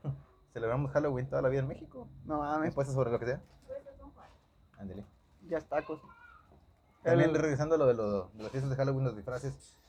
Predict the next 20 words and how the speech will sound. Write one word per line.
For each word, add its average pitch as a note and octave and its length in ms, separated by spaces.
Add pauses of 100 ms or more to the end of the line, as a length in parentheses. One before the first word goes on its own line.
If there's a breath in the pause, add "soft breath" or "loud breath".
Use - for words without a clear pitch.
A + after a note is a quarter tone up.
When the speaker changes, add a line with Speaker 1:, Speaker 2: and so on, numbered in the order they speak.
(1000)
Speaker 1:
Este, G2 760 (240)
esas C#3+ 240
típicas C#3 400
fiestas C3+ 300
americanas A#2+ 500
que - 60
queremos A2+ 320
hacer A#2 140
aquí A#2+ 140
en A#2 60
México, G#2+ 300
pero G2+ 120
al G2 80
chile A2+ 160
nos G2+ 100
falta A2 160
un G#2 60
chingo G#2+ 180
de G2+ 60
presupuesto. C3+ 520